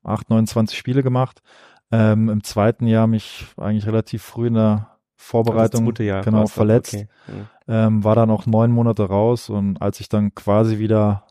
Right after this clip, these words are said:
Speaker 1: eingreifen konnte, waren wir eigentlich schon abgestiegen. Und, ähm, mit dem Abstieg ist auch mein Vertrag dann zu Ende gegangen. Und, ähm, für mich war's halt so, ich wollte nach dem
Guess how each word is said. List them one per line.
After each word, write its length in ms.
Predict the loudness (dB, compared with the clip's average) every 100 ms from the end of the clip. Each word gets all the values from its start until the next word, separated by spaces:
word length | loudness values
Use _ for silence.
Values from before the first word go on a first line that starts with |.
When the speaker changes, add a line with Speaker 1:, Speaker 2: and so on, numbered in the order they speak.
| _
Speaker 1:
eingreifen 520 | -2 -2 2 2 2 0
konnte, 560 | 0 0 2 0 0 -4 -14 _ _ _ _
waren 160 | -6 -2
wir 80 | -2
eigentlich 160 | -4
schon 140 | -4 -8
abgestiegen. 500 | -8 -12 -12 -10 -12 _ _ -4
Und, 340 | 0 2 0
ähm, 360 | -2 0 2 2
mit 160 | 2 2
dem 120 | 2
Abstieg 600 | 0 -2 -2 -2 -2 -16 -10
ist 180 | -4
auch 60 | 0
mein 160 | 2 0
Vertrag 400 | -2 -2 -2 -2
dann 120 | -4
zu 120 | -2
Ende 160 | -2 -2
gegangen. 380 | -2 0 -2 -4 _ -20 -20 -20 _
Und, 480 | -4 0 2 2 0
ähm, 680 | -4 0 0 0 -2 -6 -16 _
für 240 | _ -2
mich 240 | 0 0 0
war's 200 | 0 2
halt 140 | 0
so, 160 | 0 -2
ich 180 | -2 -2
wollte 320 | -2 -2 0
nach 160 | 0
dem 380 | 0 0 0 0